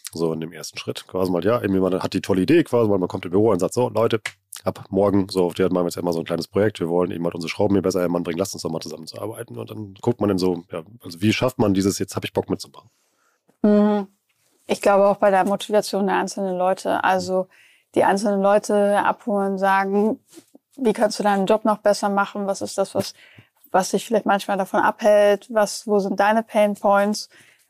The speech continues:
Speaker 2: Und erstmal gucken, was haben die einzelnen Leute für Themen? Und dann würde ich auch gucken,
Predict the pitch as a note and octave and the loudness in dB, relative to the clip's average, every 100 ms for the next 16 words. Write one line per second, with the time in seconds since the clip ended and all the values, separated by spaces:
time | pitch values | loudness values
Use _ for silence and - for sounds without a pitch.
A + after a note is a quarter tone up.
0 | - - G#3 F3+ F#3 G3+ G3 F#3+ - G3 | -6 -2 0 0 0 0 0 0 -2 -4
1 | - G#3 F#3+ F#3 G3+ F#3+ F#3+ F#3+ G3 G3 | -2 -2 -2 -2 -4 -2 0 0 -2 -4
2 | F#3+ F#3 G3+ A3 - G3+ - A3 A3 F#3+ | 0 2 2 0 -4 -4 2 2 2 -2
3 | F#3+ F#3+ F#3 G3+ G3+ G#3 G3 G3 - G#3 | -4 -4 0 2 2 2 0 -2 -2 -2
4 | G#3+ G3 | -2 -4